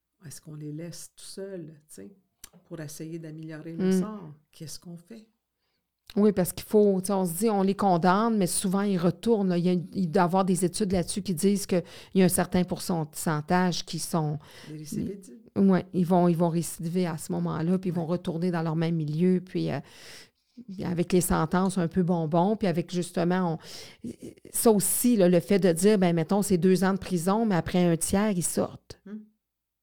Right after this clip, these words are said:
Speaker 2: Ils ont une certaine bonne conduite.
Speaker 1: Et alors, qu'est-ce qu'on a fait depuis l'incarcération pour qu'il ressorte une meilleure personne,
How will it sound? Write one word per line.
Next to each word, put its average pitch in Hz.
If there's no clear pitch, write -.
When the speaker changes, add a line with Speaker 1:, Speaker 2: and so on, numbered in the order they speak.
Speaker 2:
Ils 202
ont 185
une 175
certaine 180
bonne 175
conduite. 180
Speaker 1:
Et 156
alors, 151
qu'est-ce 180
qu'on 160
a 147
fait -
depuis 160
l'incarcération 147
pour 165
qu'il 156
ressorte 156
une 151
meilleure 156
personne, 156